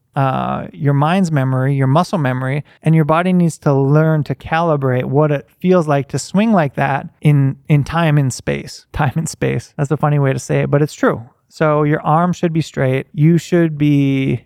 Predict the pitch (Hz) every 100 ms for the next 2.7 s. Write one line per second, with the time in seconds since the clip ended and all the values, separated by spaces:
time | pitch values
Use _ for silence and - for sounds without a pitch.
0 | - 139 139 165 165 143 131 131 135 143
1 | 135 143 143 143 - 143 143 139 135 135
2 | 127 123 135 131 139 139 -